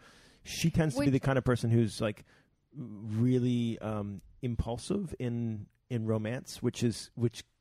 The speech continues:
Speaker 1: can be good and taught me a lot about how to just fall massively in love with somebody. Like, it really,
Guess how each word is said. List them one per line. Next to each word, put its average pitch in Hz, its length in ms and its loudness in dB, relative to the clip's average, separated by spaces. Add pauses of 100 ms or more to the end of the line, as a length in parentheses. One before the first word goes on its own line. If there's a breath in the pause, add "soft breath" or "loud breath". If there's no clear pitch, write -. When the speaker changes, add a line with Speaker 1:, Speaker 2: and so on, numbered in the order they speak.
(140)
Speaker 1:
can 131 220 2
be 120 80 0
good 135 220 0
and 117 160 0
taught - 180 -2
me 147 80 2
a 117 60 4
lot 120 200 6
about 104 140 0
how 117 180 -4
to 110 100 -4
just 98 200 -12 (160)
fall 104 300 0
massively 104 500 -10
in 101 120 -8
love 101 140 -6
with 101 140 -8
somebody. 95 400 -12
Like, 95 180 -8
it 107 60 -6
really, 110 260 -2